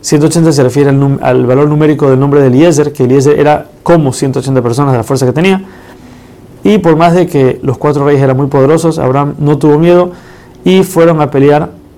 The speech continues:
y así fue como ganaron la guerra y regresaron todo el botín y, por supuesto, a la gente, incluyendo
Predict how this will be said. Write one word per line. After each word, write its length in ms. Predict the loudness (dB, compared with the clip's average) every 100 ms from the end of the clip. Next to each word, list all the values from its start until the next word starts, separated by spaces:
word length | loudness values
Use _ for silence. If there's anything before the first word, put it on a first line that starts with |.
| -8 -2
y 60 |
así 200 | 0 0
fue 160 | 0 -2
como 180 | 0 -2
ganaron 300 | 0 -2 0
la 80 | 0
guerra 320 | 0 -2 -6 -18 -20 -20 -20 -20 -6
y 260 | 0 0 0
regresaron 540 | 0 0 0 0 0 0
todo 140 | 0
el 80 | 2
botín 500 | 0 0 0 0 -6 -16 -20 -14 -4
y, 100 | -2
por 140 | -2
supuesto, 560 | -4 -4 -2 -2 -6 -8 -6
a 60 | -4
la 100 | -2
gente, 480 | -2 -2 -4 -4 -6
incluyendo 680 | -6 0 0 2 0 -2